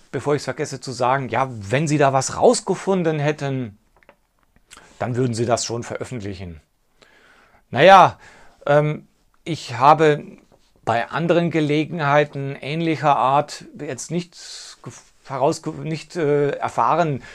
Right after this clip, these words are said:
dass derartige Pressemitteilungen dann doch noch irgendwie veröffentlicht wurden, aber ich lasse mich eines Besseren gerne belehren. Also er sagte mir, ja, bitte recherchieren Sie gründlich und s-, sorgfältig, ob das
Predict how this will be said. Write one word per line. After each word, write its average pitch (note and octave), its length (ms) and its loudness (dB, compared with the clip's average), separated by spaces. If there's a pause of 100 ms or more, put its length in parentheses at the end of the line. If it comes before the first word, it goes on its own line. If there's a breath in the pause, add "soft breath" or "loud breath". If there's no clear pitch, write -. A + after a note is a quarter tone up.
(220 loud breath)
dass - 380 -2
derartige C#3+ 380 0
Pressemitteilungen D3 720 -2
dann C3 140 -4
doch D3 140 -2
noch D3+ 200 0
irgendwie B2+ 500 -2
veröffentlicht F3 540 -2
wurden, D3+ 240 6
aber D3 340 2
ich B2+ 80 -10
lasse C3+ 200 -2
mich C#3+ 140 -6
eines B2 220 -6
Besseren C3+ 440 -4
gerne B2 240 -2
belehren. F3 680 2 (320 loud breath)
Also F3+ 340 6 (240 loud breath)
er D#3 160 2
sagte E3+ 300 4
mir, D#3+ 380 2 (120)
ja, D#3 280 4 (1080)
bitte D#3+ 460 4
recherchieren D3+ 600 2
Sie C#3 460 0
gründlich F#3 720 6
und C3+ 140 -2
s-, A#2+ 220 -10
sorgfältig, D3 1040 0 (260 loud breath)
ob E3+ 240 2
das C#3 260 2